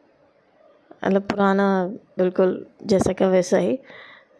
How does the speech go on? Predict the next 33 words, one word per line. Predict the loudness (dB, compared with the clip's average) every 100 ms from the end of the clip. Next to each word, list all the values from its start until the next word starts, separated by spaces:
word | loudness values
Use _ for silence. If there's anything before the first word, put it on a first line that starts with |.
| -10
पहले | -4 -2 0
भी | 0 0
ऐसे | 0 -2
ही |
जाते | 0 0 -2
थे | -2
हम | -2 0
लोग, | -2 -4 -10 _ _ _ _ -6
कुछ | -4 -2
भी | -2
छोटा | 0 0 0
सा | 0 0
भी | 0
फंक्शन | 0 0 0
अगर | 0 0 -2
घर | -2
में | -2 -2
होता | -2 -2 -2 -4 -18 -20 -20 _ _ -6
तो | -4 -4 -6 -10 -20 _ -2
चार | 0 0
मीनार | 0 0
जाना | 0 -2 -2
है, | -2 -2
सैंडल | -2 0 0
लेना | 0 -2 -2
है, | -4 -2 -2
या |
चूड़ी | 0 0 0
लेना | -2 -4 -4
है, | -4 -2
कंगन | -2 -2 -2
लेना | -4 -4
है, | -4